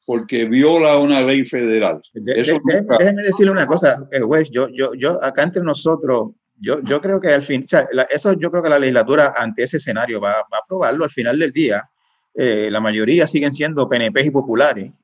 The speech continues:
Speaker 2: eh, eh, que, que, que transan con estas cosas. Yo no creo que el, que, que no, que no va a pasar al final del día. Va a haber pataleo, pero al, de madru-, en una madrugada cualquiera como esta lo van a aprobar.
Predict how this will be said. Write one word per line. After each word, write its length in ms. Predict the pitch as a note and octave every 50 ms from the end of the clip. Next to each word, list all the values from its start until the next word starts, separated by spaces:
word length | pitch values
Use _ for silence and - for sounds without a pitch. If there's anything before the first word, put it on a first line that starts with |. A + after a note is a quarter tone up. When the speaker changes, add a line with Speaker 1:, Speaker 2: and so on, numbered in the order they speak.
| _ _ -
Speaker 2:
eh, 640 | A#2+ G#2+ G#2 G#2 G2+ G2 G2 F#2+ F#2 F#2+ G2+ -
eh, 240 | - G2+ F#2+ F#2 F2+ F2 _ _ _ _ _ -
que, 280 | - A2 G#2 G2+ G2+ -
que, 360 | - G#2+ G2+ G2 F#2+ F#2+ F#2 -
que 140 | - G#2+ G2
transan 420 | G2 - C#3 F#3+ F3 F#3 C#3+ B2
con 140 | - A#2 A#2+
estas 220 | C3 C3+ - B2+
cosas. 320 | - - E3+ F3 - A#2 G#2
Yo 100 | A2+ C3
no 80 | D#3+
creo 160 | D3 D#3+ C#3+ C3
que 60 | C#3
el, 240 | B2 A#2 A#2+ - _
que, 220 | _ - A2+ A2 A2
que 100 | - A2+
no, 200 | G#2+ G#2+ A2 -
que 80 | - A#2+
no 100 | A#2+ A#2
va 100 | A2+ G#2
a 40 | -
pasar 240 | - - - G#2+
al 80 | G2+ G2
final 260 | - G2+ G2+ G2+ G#2+
del 120 | A2 G#2+ A#2
día. 100 | C#3+ C#3+
Va 120 | C3 C#3+
a 20 |
haber 160 | D#3+ F3 F#3 F#3
pataleo, 560 | F#3+ F3 F3+ D#3 D3 C#3+ E3+ F3+ F#3 D#3 C3+
pero 180 | C3 A#2+ A2+
al, 240 | A2+ A2+ G#2+ A2 A2 A2 A2 G#2+
de 100 | G#2 A#2
madru-, 380 | A2 A2 G#2+ G#2+ A2+ B2 B2 B2
en 100 | C3+ D3
una 140 | E3 F3 E3+
madrugada 560 | F3 E3+ E3 D#3+ D#3 D#3 E3 E3+ E3 D#3+ D#3
cualquiera 460 | C#3+ D3+ C#3+ C3+ - E3 D#3+ D3+ C#3+
como 200 | C#3 D3 C#3+ D3
esta 200 | E3 E3 - C#3
lo 100 | B2 A#2
van 140 | A2+ A#2+ C3
a 40 | B2+
aprobar. 300 | - A#2+ G#2+ G2 -